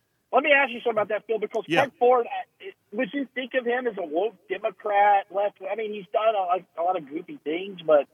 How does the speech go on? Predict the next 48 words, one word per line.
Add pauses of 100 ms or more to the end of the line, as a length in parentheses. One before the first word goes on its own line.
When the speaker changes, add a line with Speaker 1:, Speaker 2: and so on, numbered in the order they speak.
(360)
Speaker 1:
his
political (120)
stripes,
where
would
you
put
him
on
the
spectrum? (260)
Speaker 2:
I
would
put
him,
uh,
I
would,
I
would
make
him
a
Joe
Manchin. (480)
He's
a
true
Democrat. (100)
He,
he
definitely,
he's
never
met
a
tax
he
didn't
like. (400)
Uh,
is
he,
is
he,
uh,
pro-life?
Yeah,